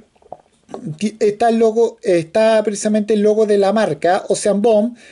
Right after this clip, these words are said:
y podemos ver que es de color, de sabor frutilla. Y bueno,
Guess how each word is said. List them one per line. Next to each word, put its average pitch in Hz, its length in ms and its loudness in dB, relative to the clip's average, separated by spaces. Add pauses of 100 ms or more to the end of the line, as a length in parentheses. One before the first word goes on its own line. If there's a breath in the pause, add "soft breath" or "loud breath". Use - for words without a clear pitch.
(180 loud breath)
y 185 100 -2
podemos 214 320 0
ver 226 160 0
que 220 160 0
es 208 60 0
de 214 140 0
color, 208 540 2
de 185 200 0
sabor 202 380 0
frutilla. 208 840 -2
Y 254 140 -2
bueno, 156 340 -2